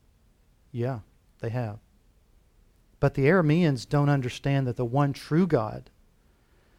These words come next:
um, is not constrained by topography. He is all powerful. So he musters a replacement army. He, he rebuilds the men, the soldiers,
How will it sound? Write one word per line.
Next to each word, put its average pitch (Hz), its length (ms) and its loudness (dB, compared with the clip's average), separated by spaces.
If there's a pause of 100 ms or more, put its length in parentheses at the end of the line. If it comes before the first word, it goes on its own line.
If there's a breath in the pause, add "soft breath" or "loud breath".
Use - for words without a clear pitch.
(960)
um, 113 420 -8 (1000)
is 131 380 0
not 135 260 0
constrained 123 640 -4
by 113 180 -2
topography. 117 800 -8
He 127 300 -6
is 110 340 -6
all 127 320 2
powerful. - 680 -8 (880 soft breath)
So - 160 2
he 156 120 6
musters 185 580 4
a 165 100 2
replacement 170 680 2
army. 131 440 0
He, 131 360 -6 (840)
he 127 200 -8 (160)
rebuilds 160 800 8
the 123 100 -2
men, 175 560 6
the 127 100 -2
soldiers, 160 800 4